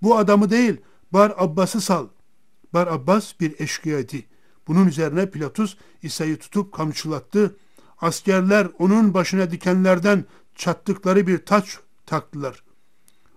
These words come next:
Ona erguvan çiçeği renginde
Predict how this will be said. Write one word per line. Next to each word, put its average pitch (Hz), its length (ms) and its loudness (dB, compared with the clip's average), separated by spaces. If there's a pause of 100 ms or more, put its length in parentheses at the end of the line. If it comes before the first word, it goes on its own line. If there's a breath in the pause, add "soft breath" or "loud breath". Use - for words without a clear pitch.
Ona 170 340 0 (100)
erguvan 151 580 -2
çiçeği 156 460 -6
renginde 151 540 -4